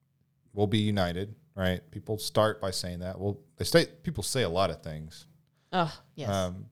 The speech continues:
Speaker 1: but they don't know how, right? That's the biggest thing. They don't know the actions. The, the, also, the actions don't align with what they, with what they need to be doing. Um, their whole life is, like, a contradiction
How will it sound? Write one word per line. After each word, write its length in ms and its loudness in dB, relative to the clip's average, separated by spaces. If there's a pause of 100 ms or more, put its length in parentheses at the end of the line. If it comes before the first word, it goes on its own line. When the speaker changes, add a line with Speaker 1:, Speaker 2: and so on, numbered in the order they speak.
Speaker 1:
but 140 2
they 120 2
don't 280 0 (200)
know 140 2
how, 440 -2 (600)
right? 220 0
That's 200 0
the 80 0
biggest 360 0
thing. 140 -6
They 100 -2
don't 120 0
know 80 2
the 140 2
actions. 640 -6 (300)
The, 100 -10
the, 400 -10 (460)
also, 300 2
the 100 -4
actions 280 -6
don't 120 -4
align 560 0 (560)
with 180 -2
what 120 2
they, 160 2 (200)
with 160 -8
what 160 2
they 200 2 (140)
need 120 2
to 60 0
be 120 0
doing. 400 -2 (200)
Um, 320 2 (340)
their 360 2
whole 220 4
life 280 4
is, 180 -6
like, 140 -4
a 60 -6
contradiction 880 -2